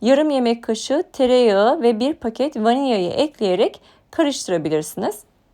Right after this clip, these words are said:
Kremanın biraz ılınması gerekiyor. Yani ilk sıcaklığının biraz çıkması gerekiyor. Ben hızlıca,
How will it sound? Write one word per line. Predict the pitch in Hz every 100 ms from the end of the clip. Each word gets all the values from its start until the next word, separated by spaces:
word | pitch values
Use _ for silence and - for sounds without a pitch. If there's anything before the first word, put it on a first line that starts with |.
| _ _ _ _ _ _ _ _ _ _ _
Kremanın | - 302 302 262 294 320 254
biraz | 269 285 254
ılınması | 254 254 254 254 - 226
gerekiyor. | 180 165 160 - 151
Yani | 165 202 208
ilk | 247 -
sıcaklığının | 240 202 202 196 214 247
biraz | 214 226 -
çıkması | - 214 226 208
gerekiyor. | 180 170 170 262
Ben | 220 226 254
hızlıca, | 262 240 226 208 202 185